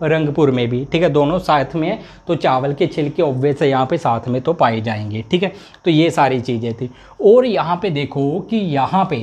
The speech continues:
जो लोथल है ये एक व्यापारिक केंद्र हुआ करता था, अ, ओमन से, ठीक है, last lecture में हमने ओमन के बारे में भी देखा था। ओमन हो गया, मेसोपोटामिया हो गया,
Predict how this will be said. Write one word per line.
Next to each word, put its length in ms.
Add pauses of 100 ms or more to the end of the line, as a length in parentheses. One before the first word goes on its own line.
जो 180
लोथल 400
है 160
ये 160
एक 140
व्यापारिक 520
केंद्र 400
हुआ 260
करता 300
था, 200 (520)
अ, 460
ओमन 380
से, 360
ठीक 120
है, 60
last 300
lecture 300
में 120
हमने 220
ओमन 300
के 100
बारे 200
में 160
भी 80
देखा 280
था। 280 (280)
ओमन 320
हो 140
गया, 240 (260)
मेसोपोटामिया 760
हो 100
गया, 220